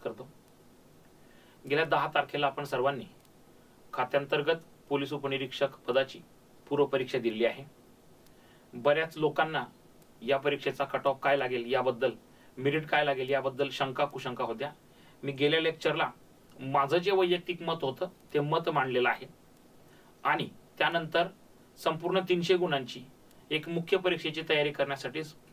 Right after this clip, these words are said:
परिपूर्ण अशा महाराष्ट्रातल्या नामांकित शिक्षकांसोबत एक बॅच लॉन्च केलेली आहे. अजून देखील ज्या कोणत्याही लोकांनी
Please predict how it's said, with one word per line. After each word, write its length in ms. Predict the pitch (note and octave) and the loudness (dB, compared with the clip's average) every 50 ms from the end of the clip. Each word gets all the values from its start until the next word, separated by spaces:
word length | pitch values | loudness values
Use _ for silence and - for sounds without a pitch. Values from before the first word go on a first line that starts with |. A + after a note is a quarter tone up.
| - - | -4 2
परिपूर्ण 480 | E3+ E3+ F#3+ F#3+ F#3 F3+ F#3 F3 E3+ E3 | 2 4 4 4 2 2 0 2 2 -2
अशा 360 | E3 D#3+ C#3+ - - D#3+ D#3+ D#3+ - - - - - - - | -4 -4 -4 -2 0 0 0 -2 -6 -16 -20 -20 -20 -14 -8
महाराष्ट्रातल्या 560 | B2 A#2+ - C3+ C3+ - - C#3 - - D#3+ D3+ | -4 -2 0 0 0 2 0 0 0 0 -2 0
नामांकित 520 | C#3+ C3+ C#3 D3+ D#3 E3 E3 - A3 A3 F3 - - - - - - | 2 2 2 2 0 -4 -4 -4 -6 -6 -6 -6 -16 -20 -20 -18 -12
शिक्षकांसोबत 640 | - - - - - D3 D#3 D3 D3 D3 C#3+ D3 D3+ D3 - | -8 -8 -6 -4 -4 -2 -2 -2 0 0 0 0 0 -2 0
एक 180 | D3+ D#3 C#3+ B2+ | -2 -2 0 2
बॅच 220 | C#3+ C#3+ C#3+ - | 0 0 0 0
लॉन्च 280 | C#3+ C#3 A#2+ A#2 A#2 - | -2 -2 -2 -2 -4 -6
केलेली 200 | A2+ A2 A2 - | -6 -6 -4 -4
आहे. 220 | - - - - - - - - - - - - - - - - - - | -6 -8 -10 -18 -20 -20 -20 -20 -20 -20 -20 -20 -20 -20 -20 -20 -10 -4
अजून 280 | A2 A#2 - D3+ F3 F3 | -2 -2 0 2 2 4
देखील 380 | F3 F#3 F3+ - G3 G#3 G#3+ G3+ - - - A2 | 4 4 4 2 0 0 -2 -6 -10 -18 -10 -2
ज्या 160 | A2 D3+ E3+ | 0 0 2
कोणत्याही 400 | F3+ E3+ E3+ D#3 D#3 E3 D#3 D#3+ | 2 0 -4 -4 -4 -4 -2 0
लोकांनी 400 | D#4 D3 C#3+ D#3+ D#3+ E3 D3+ G#2 | 2 2 2 2 0 0 0 -6